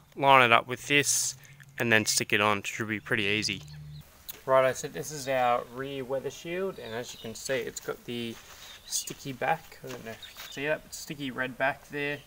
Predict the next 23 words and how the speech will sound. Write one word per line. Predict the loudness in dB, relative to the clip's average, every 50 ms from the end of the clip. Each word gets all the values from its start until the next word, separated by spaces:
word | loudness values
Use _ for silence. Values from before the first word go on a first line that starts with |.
| -18
You've | -18 -12 -8
gotta | -8 -8 -8
peel | -10 -10 -6 -4 -2
that | 2 2 2 4 4
off, | 2 0 -2 -8
and | -14 -12 -10
then | -10 -10 -10
the | -12
sticky's | -12 -14 -14 -14 -14 -12 -12
under | -12 -12 -12 -10
that. | -10 -10 -10 -12 -16 -20 -20 -20 -20 -20 -20 -20 -18 -8 -8
But | -8 -8
before | -8 -14 -2 2 2 2
we | 2 0 -4
do | -4 -4 0 2
that, | 4 4 4 2 -2 -14 -20 -20 -20 -20 -20 -20 -20 -20 -20 -20
we've | -20 -20 -20 -20
cleaned | -10 -8 -6 -6 -4 -2 0
our | 0 0
windowsill, | -2 -4 -8 -8 -4 -4 -4 -4 -4 -6 -4 -4 -4 -4 -8 -12 -16 -20 -20 -20 -20 -20 -20 -20 -18 -14
and | -12 -10 -8
we're | -10
gonna | -8 -6 -6 -4 -4 -4 -4 -6